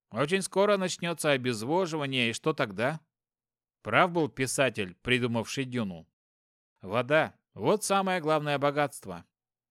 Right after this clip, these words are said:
Не зря мы первым делом на Украине воду в Крым запустили. Ах, не зря.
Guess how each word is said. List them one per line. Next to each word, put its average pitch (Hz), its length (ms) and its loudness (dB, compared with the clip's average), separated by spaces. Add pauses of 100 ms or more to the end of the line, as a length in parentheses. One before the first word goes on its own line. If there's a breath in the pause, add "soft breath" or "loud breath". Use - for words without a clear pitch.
(140)
Не 131 200 2
зря 208 340 2
мы 185 140 2
первым 143 460 2
делом 143 400 0
на 123 120 2
Украине 135 640 0
воду 165 340 0
в - 100 -10
Крым 208 320 0
запустили. 95 840 -8 (260)
Ах, 165 360 0
не 117 120 -4
зря. 95 480 -10